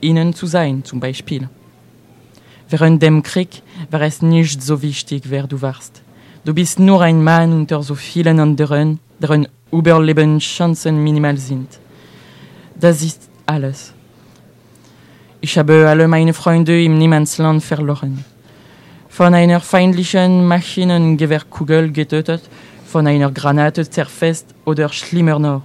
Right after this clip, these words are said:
wegen einer Explosion für immer begraben wurde und erstickt unter der Erde.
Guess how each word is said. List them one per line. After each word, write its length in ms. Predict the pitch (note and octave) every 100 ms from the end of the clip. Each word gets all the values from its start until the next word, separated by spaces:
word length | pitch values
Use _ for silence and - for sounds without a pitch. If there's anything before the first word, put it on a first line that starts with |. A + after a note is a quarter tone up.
| _ _ - -
wegen 280 | D#3 D#3+ D#3
einer 540 | D3+ C#3+ D3+ D3+ D3 -
Explosion 640 | D3 - F3 E3+ F3 E3+
für 140 | - -
immer 280 | F3 E3+ D3+
begraben 600 | D3+ C#3+ D3+ D3+ D3+ C3+
wurde 300 | C#3 D3 C#3+ _
und 160 | C#3 C#3
erstickt 600 | C#3+ C#3+ - - G#3 -
unter 320 | D#3 C#3+ D3 C#3+
der 240 | D3 -
Erde. 340 | C#3+ C#3 C#3